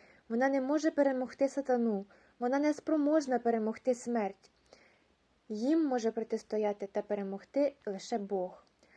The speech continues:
Перемога дана Ісусу Христу. Він переміг вже і смерть, і пекло, і сатану. Ось у чому суть, ось у чому перемога. А люди в двадцять першому столітті, вони ще більше відмовилися від Бога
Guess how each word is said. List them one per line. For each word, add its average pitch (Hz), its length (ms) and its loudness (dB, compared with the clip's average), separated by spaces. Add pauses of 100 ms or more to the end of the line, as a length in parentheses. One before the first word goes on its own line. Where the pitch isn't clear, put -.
(140)
Перемога 254 560 2
дана 214 360 0
Ісусу 311 420 -4
Христу. 240 560 -4 (440)
Він 269 220 0
переміг 247 560 2
вже 220 320 -2 (140)
і 254 120 -6
смерть, 226 640 -4
і 254 100 -2
пекло, 220 560 -2
і 247 100 -4
сатану. 247 600 -4 (840)
Ось 339 260 2
у 254 60 -6
чому 240 300 -4
суть, 214 380 -4 (160)
ось 330 300 2
у 226 60 -2
чому 240 320 -2
перемога. 208 680 -4 (640)
А 240 120 0
люди 285 260 4
в 226 80 2
двадцять 240 320 0
першому 269 440 -2
столітті, 233 640 -6
вони 233 240 -2
ще 240 220 -2
більше 254 400 -4
відмовилися 226 720 0
від 196 160 -6
Бога 226 420 0